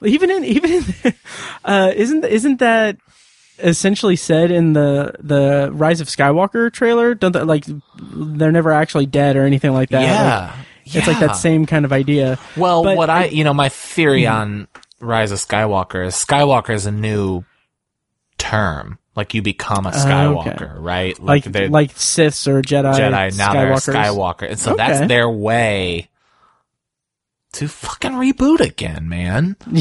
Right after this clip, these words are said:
Speaker 1: Yeah.
Speaker 2: And I, and
Speaker 1: That's
Speaker 2: I really enjoyed The Force Awakens, and I had my
Speaker 1: Mm-hmm.
Speaker 2: issues with Last Jedi, and I'm very
Speaker 1: Mm-hmm.
Speaker 2: excited for Rise of Skywalker, but I could do without them.
Speaker 1: Yeah.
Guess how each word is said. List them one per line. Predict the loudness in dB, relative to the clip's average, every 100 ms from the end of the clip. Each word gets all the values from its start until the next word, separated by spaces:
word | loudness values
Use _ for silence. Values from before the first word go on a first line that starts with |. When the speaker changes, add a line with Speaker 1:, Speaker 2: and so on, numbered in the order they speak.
| 0 -4 -4
Speaker 1:
Yeah. | -2 0 0 -2 0
Speaker 2:
And | 2
I, | 2 0 -2
and | 0 0
Speaker 1:
That's | 2 0 0 -6 -10 0
Speaker 2:
I | 2 4
really | 2 0 -2 0 2 2 2 0
enjoyed | 0 0 0 0 -2
The | -8
Force | -2 -2 -2
Awakens, | -6 -6 -10 -8 -8 -6 -8
and | -4 -2
I |
had | 0 0 -2
my | 0 0
Speaker 1:
Mm-hmm. | 0
Speaker 2:
issues | -2 -4 -6 -8
with | -6
Last | -2 -2 -2
Jedi, | -8 -6
and | -4 -2 0
I'm | -2 -2
very | -2 0 2 2
Speaker 1:
Mm-hmm. |
Speaker 2:
excited | 0 0 -2 -2
for | -6
Rise | -6 -6 -6
of |
Skywalker, | -6 -4 -2 0 -2 -2 -2 -2 -6 -10 -4
but | -2 -2 -2
I | 0 0
could | -2 -4 -4 -2
do | -2 0
without | -4 -4 -4 -4 -8
them. | -20 -20 -20 _ _ _ _ _ _ _
Speaker 1:
Yeah. | -4 2 2 2